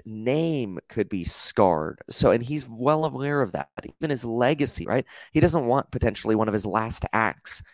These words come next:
dare I say that, okay? Bless the guy, knock on wood, love Warren Buffett, but he's old. You don't want one of your last acts to be a failure, okay? So, uh, being real here, I think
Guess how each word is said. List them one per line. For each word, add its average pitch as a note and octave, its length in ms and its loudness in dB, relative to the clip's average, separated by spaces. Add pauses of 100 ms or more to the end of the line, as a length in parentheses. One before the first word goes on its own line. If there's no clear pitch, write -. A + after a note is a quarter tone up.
(140)
dare G#2 160 2
I G2+ 60 -2
say F2+ 260 -4
that, C#2+ 200 -6
okay? D#2 280 -12 (400)
Bless G#2 240 -4
the - 80 -18
guy, F#2+ 300 -6 (180)
knock F#2+ 240 -4
on F#2 120 -4
wood, F#2 200 -2 (240)
love G2 280 -2
Warren F2+ 220 -4
Buffett, F2 380 -6 (640)
but A2+ 100 2
he's G#2+ 140 2
old. G#2+ 420 6 (840)
You B2+ 120 0
don't D3 120 2
want C3+ 160 4
one A#2+ 120 4
of G#2+ 120 0
your F2+ 100 0
last G2 320 -6
acts - 320 -4
to - 80 -8
be G2 160 -6
a E2 60 -8
failure, E2 520 -4 (180)
okay? F#2 240 -2 (360)
So, A#2+ 320 4 (340)
uh, G2+ 340 0 (340)
being C#3 240 -2
real D3 240 0
here, G#2 260 -4 (260)
I A2 120 -6
think A2+ 280 -8